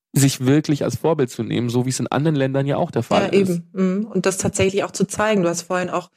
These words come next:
Speaker 2: das Thema, das Vorbildseins ja auch angesprochen. Ja, ich bin ja auch der festen Überzeugung, jeder kann ja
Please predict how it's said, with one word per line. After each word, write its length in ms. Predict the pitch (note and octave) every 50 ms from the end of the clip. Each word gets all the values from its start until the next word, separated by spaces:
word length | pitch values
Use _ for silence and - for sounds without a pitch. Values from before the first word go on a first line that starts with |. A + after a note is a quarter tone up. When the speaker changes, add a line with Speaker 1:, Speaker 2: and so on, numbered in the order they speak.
| _ _ _ _ _ -
Speaker 2:
das 140 | - F3+ -
Thema, 320 | - - G3 F#3 F#3 F3+ F3
das 320 | F3 E3+ - - - - -
Vorbildseins 880 | - - E3+ D#3+ E3+ G3 A3 A#3 A3 - - G#3 G3 G#3 A#3 B3+ B3 -
ja 100 | A3+ -
auch 80 | G#3+ -
angesprochen. 720 | - G3 G#3+ A3+ A#3+ A#3+ - - - - G3+ A3 G#3+ A#3 G3+
Ja, 40 | F#3
ich 100 | F#3 -
bin 80 | G#3 G3
ja 60 | E3+
auch 40 | F3
der 120 | F#3+ F#3
festen 260 | - G3 F#3 - -
Überzeugung, 420 | E3+ F#3 F#3 - - G3+ G3 F#3+ F3+
jeder 360 | F#3 F#3+ G#3+ B3 C4 G#3+ F3
kann 260 | - - - D3 D3
ja 260 | D3 C#3+ C3+ C3 -